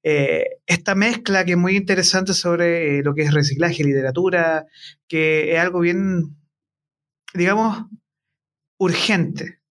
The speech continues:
que se tome conocimiento el día de hoy, pero antes vamos a leer una pequeña editorial que hemos escrito especialmente para ustedes.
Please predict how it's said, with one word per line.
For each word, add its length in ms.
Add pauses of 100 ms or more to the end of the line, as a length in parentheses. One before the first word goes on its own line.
(180)
que 240
se 160
tome 240
conocimiento 600
el 80
día 160
de 60
hoy, 240
pero 200
antes 440 (340)
vamos 200
a 40
leer 240
una 260
pequeña 460
editorial 720 (680)
que 280
hemos 200
escrito 520
especialmente 800
para 320
ustedes. 440